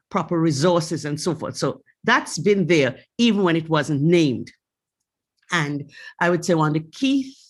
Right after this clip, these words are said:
and we, and there have been moments when that work has made a difference in who's learned and who's learned well. And for instance, in the seventies, we saw changes in what happened with African-American students, because some of the things,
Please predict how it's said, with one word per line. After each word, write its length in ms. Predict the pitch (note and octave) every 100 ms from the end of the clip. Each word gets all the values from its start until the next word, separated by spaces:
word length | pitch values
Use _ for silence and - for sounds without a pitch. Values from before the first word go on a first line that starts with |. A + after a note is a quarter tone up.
| _
and 140 | F3+ F3+
we, 140 | F#3+ F#3
and 140 | F3
there 60 | F3+
have 100 | D#3
been 160 | F3+
moments 420 | D#3+ D#3 F#3+ A#3
when 200 | E3 D3+
that 260 | C3+ D#3 G#3
work 420 | D3 C#3+ B2 - _ _ _
has 180 | G#3+ G3
made 280 | E3+ D#3+ D#3+
a 40 |
difference 640 | C3 E3+ D4 - C3+ C#3+ - _ _
in 280 | F3 D#3 D#3 -
who's 300 | C4+ C4+ F#3+
learned 420 | E3 D#3+ F3 F3+ -
and 100 | D3+
who's 240 | F#3+ F#3
learned 300 | E3 D3 C3+
well. 320 | C3+ C#3+ E3
And 180 | F3+ C3+
for 140 | - E3
instance, 480 | C#3+ - D3 C#3+ - - -
in 140 | -
the 60 | C#3
seventies, 640 | - G3 D#3+ E3 E3 E3+ D#3
we 80 |
saw 160 | C3 -
changes 640 | - - F3 E3 D#3 D#3 - - _
in 220 | E3+ D3 C#3+
what 200 | A#2 D#3
happened 320 | D#3+ D#3+ D#3
with 220 | C#3+ -
African-American 720 | D3+ D#3 D3 D3+ C#3+ C#3+ D3
students, 420 | - - E3+ E3
because 320 | D#3+ - - -
some 220 | D3+ E3
of 160 | D#3
the 80 | E3
things, 480 | D#3+ G#3 A3+ F3 -